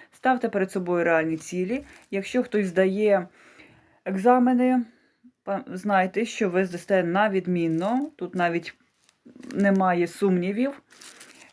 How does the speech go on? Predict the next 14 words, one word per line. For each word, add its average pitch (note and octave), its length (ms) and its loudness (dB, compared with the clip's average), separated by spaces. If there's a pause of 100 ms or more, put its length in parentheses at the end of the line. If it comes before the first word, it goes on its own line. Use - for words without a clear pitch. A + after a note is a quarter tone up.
Е, G3 100 2
програється F4 640 2
також G3+ 360 0
початок B3+ 1080 -2
дружби, G3+ 840 -2
початок G3 600 -2
нових F#3 340 -4
відносин, F3+ 640 0
но F3+ 200 0
тут E3+ 300 -2
будьте F3+ 480 -4
дуже F3+ 580 -2
сильно F#3+ 720 -4
обережні, F#3+ 1080 0